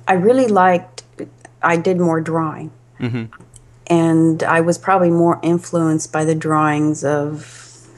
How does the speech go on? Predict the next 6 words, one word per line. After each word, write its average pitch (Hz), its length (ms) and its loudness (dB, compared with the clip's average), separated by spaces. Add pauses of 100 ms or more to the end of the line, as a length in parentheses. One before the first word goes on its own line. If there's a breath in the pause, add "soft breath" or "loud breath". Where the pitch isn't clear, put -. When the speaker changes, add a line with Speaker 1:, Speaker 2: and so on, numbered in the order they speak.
(320)
Speaker 1:
like, 156 200 -4 (260)
Leonardo 170 520 4
da 165 100 -4
Vinci 156 580 -2
and 147 300 -4 (320 loud breath)
more 156 420 2